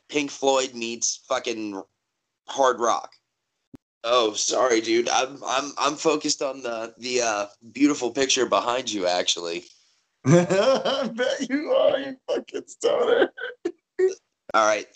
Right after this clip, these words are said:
Speaker 1: and that gives us two minutes to, uh, that gives us two minutes to finish up. Or, like,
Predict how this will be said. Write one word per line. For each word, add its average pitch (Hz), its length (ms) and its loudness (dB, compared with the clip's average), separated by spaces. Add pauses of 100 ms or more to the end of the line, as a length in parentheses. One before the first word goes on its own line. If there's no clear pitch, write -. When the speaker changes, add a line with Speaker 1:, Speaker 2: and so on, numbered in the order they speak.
(140)
Speaker 1:
and 135 120 0
that 135 160 0
gives 131 180 -8
us 123 140 -4
two 147 200 -2
minutes 127 440 2 (100)
to, 120 220 -6
uh, 95 180 2 (480)
that 123 140 -2
gives 131 160 -6
us 123 140 -4
two 156 160 -2
minutes 131 320 0
to 139 100 -6
finish 123 320 -2
up. 127 100 0
Or, 160 220 2
like, 120 260 -8